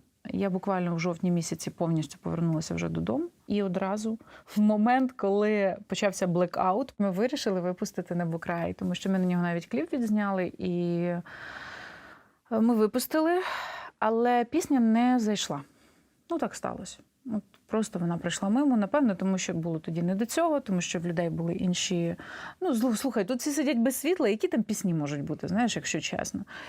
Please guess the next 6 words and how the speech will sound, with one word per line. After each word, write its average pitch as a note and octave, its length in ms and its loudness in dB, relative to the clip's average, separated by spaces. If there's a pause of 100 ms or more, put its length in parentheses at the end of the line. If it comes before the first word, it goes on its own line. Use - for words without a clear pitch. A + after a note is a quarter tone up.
(280)
І G#3 460 2 (920)
все, - 320 0
і G#3 120 -2
я B3 300 2
взагалі G3+ 340 2
потухла, - 420 -8